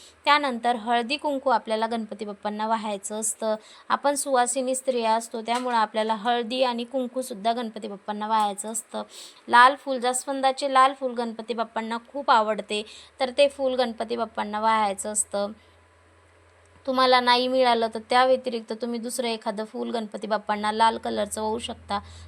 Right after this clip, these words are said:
गणपती बाप्पांना लाल फूल खूप आवडते. आणि त्यानंतर, अ, श्रावण महिन्यातली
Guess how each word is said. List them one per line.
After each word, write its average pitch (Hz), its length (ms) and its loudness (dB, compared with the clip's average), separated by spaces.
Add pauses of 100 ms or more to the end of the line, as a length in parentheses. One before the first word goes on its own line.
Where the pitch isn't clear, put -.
(100)
गणपती 262 340 0
बाप्पांना 262 440 0
लाल 247 320 8
फूल 240 280 -10 (380)
खूप 277 180 2
आवडते. 220 540 4 (1120)
आणि 240 220 -4
त्यानंतर, 247 640 2
अ, 233 320 0
श्रावण 285 380 2
महिन्यातली 254 600 -6